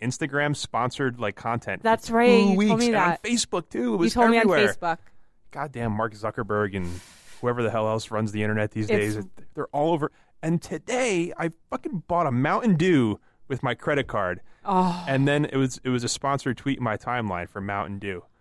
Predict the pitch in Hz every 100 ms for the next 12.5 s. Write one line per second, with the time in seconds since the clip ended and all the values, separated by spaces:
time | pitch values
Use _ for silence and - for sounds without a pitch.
0 | _ - 139 131 - 143 160 156 139 127
1 | - - 120 120 139 139 143 - - -
2 | - 127 131 120 117 113 104 104 101 -
3 | 101 - 104 - 110 - 113 110 123 127
4 | 254 104 113 117 - 104 - 123 131 135
5 | 120 - _ _ - _ - - - 113
6 | 135 135 101 - 92 139 135 143 - -
7 | - - - - - 113 110 110 113 113
8 | - - 117 113 117 135 123 120 120 143
9 | - - - - - - - 220 220 226
10 | 196 233 196 233 180 190 190 190 233 208
11 | 190 170 175 160 147 208 190 156 160 -
12 | 156 156 175 165 156